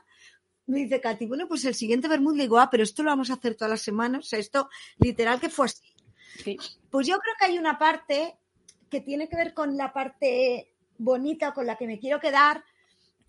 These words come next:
Speaker 1: de este confinamiento que ha tenido que ver con, ay, ¿qué hacemos para estar yo, cada uno de nosotros bien, y para estar nuestro entorno cercano? Porque evidentemente no pretendíamos,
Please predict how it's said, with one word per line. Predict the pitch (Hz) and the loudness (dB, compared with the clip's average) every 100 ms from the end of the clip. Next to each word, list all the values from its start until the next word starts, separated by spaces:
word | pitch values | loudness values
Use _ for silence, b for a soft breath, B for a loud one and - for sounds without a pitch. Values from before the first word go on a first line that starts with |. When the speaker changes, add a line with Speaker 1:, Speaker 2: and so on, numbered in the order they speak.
| - | -6
Speaker 1:
de | 214 | 2
este | 254 254 | 2 2
confinamiento | 330 320 - 285 285 285 311 320 | -4 -4 -6 -6 -6 -4 -4 -4
que | 320 | -6
ha | 302 | -6
tenido | 311 302 | -6 -8
que | 302 | -4
ver | 294 311 | -4 -4
con, | 320 330 - | -4 -6 -6
ay, | - 269 - | -6 -6 -2
¿qué | 320 | -4
hacemos | 320 339 330 370 403 _ _ | -2 -4 -2 -4 -6 _ _
para | - 233 226 220 | 0 2 2 0
estar | 208 - 294 302 233 | -2 2 4 4 -2
yo, | 208 302 294 226 _ _ _ _ _ | -4 0 0 0 _ _ _ _ _
cada | - 269 294 | -4 -4 -2
uno | 302 | -4
de | |
nosotros | 294 262 294 285 254 | -6 -8 -8 -6 -6
bien, | 320 339 370 370 - | -4 -4 -4 -8 -16
y | |
para | 240 233 | -8 -4
estar | 226 - 277 311 330 - _ _ _ _ _ - | -4 6 8 8 6 -10 _ _ _ _ _ -6
nuestro | 269 262 - 247 | -2 -2 -2 -6
entorno | 226 262 269 | -2 -4 -2
cercano? | 320 247 202 220 214 | -4 -4 -2 -2 -4
Porque | 196 - | -8 -8
evidentemente | 190 202 233 262 269 | -6 -4 -6 -6 -6
no | 262 | -8
pretendíamos, | 240 247 233 214 202 208 214 - | -6 -8 -8 -8 -8 -8 -10 -14